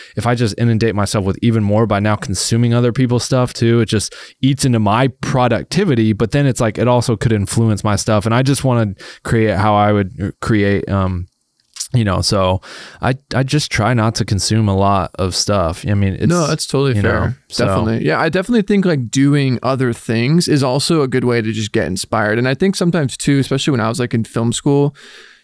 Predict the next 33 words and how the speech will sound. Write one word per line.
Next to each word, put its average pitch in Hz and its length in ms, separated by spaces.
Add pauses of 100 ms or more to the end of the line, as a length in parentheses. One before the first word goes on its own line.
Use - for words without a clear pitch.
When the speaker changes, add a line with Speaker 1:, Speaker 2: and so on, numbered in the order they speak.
Speaker 2:
you 165 140
kind 151 300
of 202 100
get 214 160
stuck - 540
in 139 200
this 123 160
bubble 123 540
where 123 220
all 135 200
your 156 120
friends 156 240
are 147 60
filmmakers, 123 720 (240)
all - 140
the 127 60
people 180 380
you 139 80
follow 127 240
are 117 80
filmmakers. 127 560
So 131 60
you're 123 80
kind 185 180
of 180 160
always 131 400
in 131 80
this 120 180
weird 135 240
bubble. 131 320
And 147 80
it's, - 80
like, 139 200